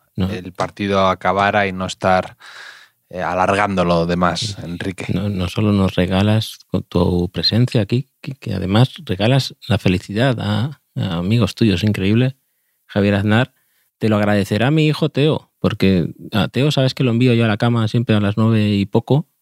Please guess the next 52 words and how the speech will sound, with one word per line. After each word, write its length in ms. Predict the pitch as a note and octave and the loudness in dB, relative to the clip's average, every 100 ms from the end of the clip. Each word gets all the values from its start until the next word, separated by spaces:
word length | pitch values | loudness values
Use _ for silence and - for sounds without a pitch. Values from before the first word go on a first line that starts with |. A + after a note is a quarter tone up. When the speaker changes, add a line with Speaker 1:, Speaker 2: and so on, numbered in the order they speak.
| - | -4
Speaker 1:
¿vale? 380 | F#2+ A#2+ E3 - | 0 2 0 -2
Y 140 | - G2+ | -2 0
todos 220 | G2+ A#2+ | 2 2
los 140 | C3+ | 2
días 460 | C3 D3 D#3 C#3+ - _ _ _ - | 2 0 0 -6 -16 _ _ _ -6
hay 140 | A2 | 0
algún 280 | A2+ A2 A2 | 2 2 2
partido, 460 | A2 - D3 D3+ G3+ | 0 0 0 0 -4
como 280 | - G#2+ G2+ | -2 0 0
comento, 540 | G#2 G2 B2+ C3+ C#3+ - | 0 2 2 2 0 0
y 100 | G#2+ | -2
siempre 260 | G#2+ G2+ G#2+ | 0 2 2
me 60 | |
dice, 460 | E2 - C2+ A1 - - | 2 0 0 -4 -6 -8
"Mañana 380 | A2 A2 E3 | -6 -2 0
por 100 | E3 | 2
la 60 | D3 | 2
mañana 240 | C#3+ D#3 E3+ | 2 2 2
cuando 180 | C#3 A#2+ | 2 2
me 60 | |
vayas 160 | B2 C3+ | 2 0
al 80 | C3 | 0
colegio, 440 | A#2+ C3 F3 - _ _ _ _ - | 0 0 -2 -4 _ _ _ _ -4
dime 240 | B2+ C#3+ | 0 2
cómo 140 | D3 | 2
han 60 | A#2 | 2
quedado, 360 | A2+ C3+ G#2+ G2+ | 2 2 2 0
¿eh?". 80 | - _ _ _ _ _ | -6 _ _ _ _ _
Y 60 | A#2 | -2
hay 100 | C3 | 2
días 300 | D3+ B2 - | 4 2 0
que, 180 | F#2+ F2+ | -4 -2
que 160 | F#2 | 0
me 100 | E2+ | 0
acuesto 280 | - B2 D3+ | 2 2 2
tarde, 380 | D#3 C#3+ B2+ D#3+ | 0 0 -2 -6
pues 120 | C3+ | -6
si 80 | A#2 | -2
grabamos 340 | G#2+ A2+ A#2 A#2+ | 2 2 2 0
muy 100 | A2+ | 2
tarde, 360 | C#3 B2+ D3 _ _ | 2 2 0 _ _
y 60 | - | -4
estoy 180 | - A#2+ | 0 0
tan 140 | C#3 | 2
cansado 380 | C3+ C3 C3 C#3 | 2 0 2 0
que 80 | A2+ | 0
se 120 | G2 | 0
me, 160 | E2+ - | 0 0
no 120 | G#2 | -2
puedo 160 | A#2+ A#2+ | 2 2
ni 100 | G2 | 2
hablar, 260 | E2 F#2 | 2 0